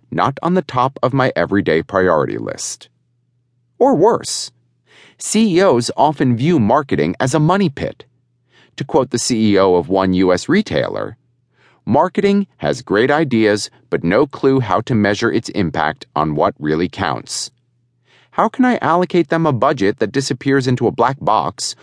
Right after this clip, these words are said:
while others can deliver me an R O I for every dollar I give them?" Marketing's detractors likely don't see a problem at all.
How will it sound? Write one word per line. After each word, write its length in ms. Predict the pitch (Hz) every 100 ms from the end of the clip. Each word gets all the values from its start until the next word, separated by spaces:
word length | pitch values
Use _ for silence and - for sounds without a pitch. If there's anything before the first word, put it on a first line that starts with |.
| - -
while 180 | 127 127
others 340 | 131 156 175 -
can 140 | 131
deliver 320 | 110 120 131
me 180 | 131 123
an 100 | 104 -
R 260 | 120 139 147
O 140 | 147
I 260 | - 95 104
for 180 | - 104
every 300 | 87 - 101
dollar 320 | 82 78 87
I 80 | 101
give 260 | 110 131 -
them?" 260 | 58 55 - _ _ _ _ _ _ _ _ _ _ _ _ _ _ - - _
Marketing's 540 | 151 196 - 190 185 -
detractors 680 | 156 - 110 107 113 107 -
likely 420 | 90 101 - 113
don't 300 | 95 87 90
see 160 | - 95
a 60 |
problem 440 | - 78 73 82 82
at 120 | 82
all. 300 | 76 50